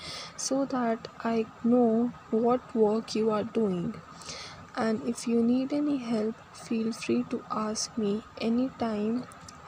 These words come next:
and any day. Also, remember that you have to write your descriptions and your theory part in your notebooks while do I give you classes.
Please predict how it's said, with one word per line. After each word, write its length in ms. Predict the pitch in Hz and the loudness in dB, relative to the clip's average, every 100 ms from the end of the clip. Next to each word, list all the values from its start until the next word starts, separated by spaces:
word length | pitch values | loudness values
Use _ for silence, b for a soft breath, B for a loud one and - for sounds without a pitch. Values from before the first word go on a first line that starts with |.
| - | -8
and 160 | 220 - | -6 -4
any 280 | - 208 208 | -2 0 0
day. 260 | 214 208 135 - - - - - - - - - B B B B B - | 2 0 -2 -8 -16 -18 -18 -18 -18 -18 -20 -20 B B B B B -2
Also, 380 | 233 226 - 226 | 2 2 0 -2
remember 840 | - 240 233 226 220 220 220 226 247 B B B - | 2 2 4 2 2 2 0 -2 -4 B B B -2
that 260 | 233 233 | 0 0
you 120 | 233 240 | -2 -2
have 320 | 240 233 - | -2 -2 0
to 140 | 247 240 | 2 2
write 380 | 233 233 240 | 2 0 -2
your 140 | 254 254 | 0 0
descriptions 1080 | 247 240 - 233 220 - - 226 247 - - 240 | 0 -2 -2 -2 -2 -4 -4 0 4 4 2 -2
and 420 | 233 226 247 262 | 0 2 2 2
your 440 | 254 233 240 247 - - - - B B B B - - - | 2 4 4 2 -2 -14 -20 -20 B B B B -18 -18 -12
theory 420 | - 254 247 247 254 | 0 2 4 2 0
part 420 | - 226 220 - | 0 0 0 -2
in 220 | 240 247 | 0 2
your 120 | 254 | 4
notebooks 800 | 247 226 208 226 214 214 - - - | 4 2 0 -2 -2 -2 -4 -10 -8
while 520 | 220 220 220 220 233 247 - - - - - 233 | -2 0 2 2 0 -6 -14 -20 -18 -18 -8 -6
do 160 | - - - - | -6 -8 -18 -6
I 340 | - 208 208 220 - - B B B B | 0 2 2 -2 -6 -20 B B B B
give 200 | 226 226 | 4 4
you 140 | 208 214 | 4 0
classes. 720 | - 214 220 - - - | 0 -2 -2 -6 -6 -8